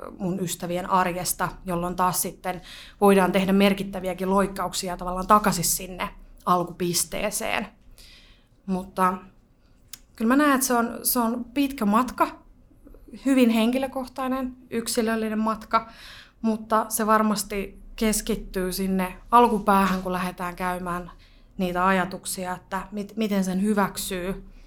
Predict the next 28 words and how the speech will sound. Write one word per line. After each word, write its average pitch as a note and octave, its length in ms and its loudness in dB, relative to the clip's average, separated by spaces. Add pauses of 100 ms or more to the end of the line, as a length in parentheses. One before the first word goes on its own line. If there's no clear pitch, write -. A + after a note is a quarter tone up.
(260)
mm, F3+ 400 -6 (720)
mitä G#3 240 0
sen F#3+ 200 -2
kieltäminen F#3+ 920 0
mahdollisesti F3+ 1000 -6
tuo F3 200 -4
tullessaan F3 800 -6 (580)
ja E3+ 280 0 (240)
ennen F#3+ 260 -2
kaikkea F3 400 -8
se, F3 160 -4
että F3 120 -10
hyväksyy E3+ 680 -4 (180)
sitten F#3 380 -8
jossain F#3+ 440 -4
kohtaa - 540 -6 (260)
sen, F#3 280 -10
että - 280 -10 (200)
tällainen F#3 500 -6 (280)
sairaus A3+ 520 0
on F#3+ 280 2 (240)
ja G3+ 120 -4
kaikki G3 360 -4
ne F#3+ 200 -4 (320)
mit-, G3+ 200 -8
sen G#3 180 0
mukana A3 420 4
tulevat, F#3 600 -6